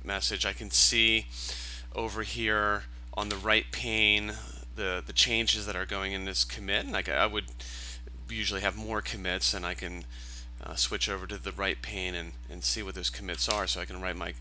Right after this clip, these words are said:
commit message. And there's just so many useful things for the send keys command,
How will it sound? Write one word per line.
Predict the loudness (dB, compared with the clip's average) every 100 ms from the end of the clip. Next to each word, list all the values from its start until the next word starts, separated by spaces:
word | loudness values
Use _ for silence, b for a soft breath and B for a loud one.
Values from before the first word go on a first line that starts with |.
| -10 -10 -10 -8
commit | -6 -4 -4
message. | -4 -2 -2 -2
And | -4
there's | -2 0
just | 6
so | 6 8 4
many | 2 2 2 4 2
useful | -2 -4 2 4 4 2
things | -2 0 2 2 4 6 6 B B B B B
for | -6 -2
the | 4
send | 6 6 0
keys | -2 0 2
command, | 2 0 0 0 -2